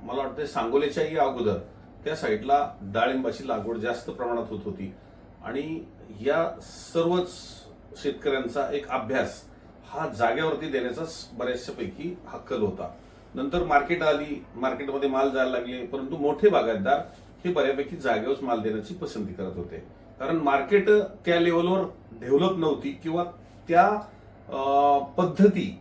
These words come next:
या शेतकऱ्यांना एक चांगल्या वाटत नव्हत्या. परंतु केडी चौधरी डाळिंब यार्डने पुण्याने जी काही पद्धत आणली आणि त्यानंतर शेतकऱ्यांचा ओघ पूर्ण महाराष्ट्रातून आला, त्यानंतर आपल्याला इंदापूरला जावं लागलं, नाशिकलाही जावं लागलं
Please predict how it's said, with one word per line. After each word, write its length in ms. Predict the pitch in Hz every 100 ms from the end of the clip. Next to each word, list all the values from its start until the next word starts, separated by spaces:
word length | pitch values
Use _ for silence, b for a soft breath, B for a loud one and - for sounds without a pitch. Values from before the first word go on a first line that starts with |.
| -
या 380 | 107 120 165 180
शेतकऱ्यांना 840 | - 151 - 151 151 160 180 185 - -
एक 180 | 143 -
चांगल्या 320 | 147 139 139
वाटत 260 | 120 110 101
नव्हत्या. 300 | 110 90 87 - B B -
परंतु 240 | 175 202
केडी 260 | 185 175 208
चौधरी 320 | 208 202 202
डाळिंब 360 | 185 170 175 170
यार्डने 480 | 170 165 175 180 175 - -
पुण्याने 360 | 151 165 170
जी 220 | 170 175 196
काही 220 | 185 175
पद्धत 400 | 175 175 - -
आणली 400 | 135 107 98 - B B -
आणि 120 | 143
त्यानंतर 680 | - 185 180 147 - 196 -
शेतकऱ्यांचा 540 | - 160 - 170 165 170
ओघ 320 | 156 170 -
पूर्ण 360 | - 156 170
महाराष्ट्रातून 640 | 175 - 143 143 165 160 135
आला, 280 | 101 107 - B B -
त्यानंतर 260 | 147 151 170
आपल्याला 320 | 156 160 170
इंदापूरला 480 | 160 151 165 170 170
जावं 240 | 165 160
लागलं, 320 | 165 165 170 160
नाशिकलाही 520 | 139 175 165 - -
जावं 280 | 117 104 95
लागलं 180 | 87